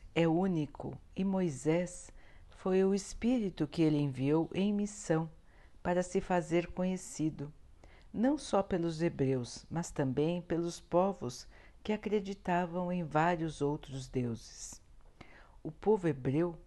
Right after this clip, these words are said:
foi o instrumento que Deus usou para fazer sua revelação aos homens, por intermédio de Moisés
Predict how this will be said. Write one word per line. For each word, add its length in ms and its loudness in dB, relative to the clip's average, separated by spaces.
foi 320 0
o 80 0
instrumento 960 -4
que 120 -6
Deus 380 0
usou 500 -4
para 180 -2
fazer 460 -2
sua 200 -2
revelação 680 0
aos 220 -4
homens, 600 0
por 160 0
intermédio 640 2
de 160 -4
Moisés 880 0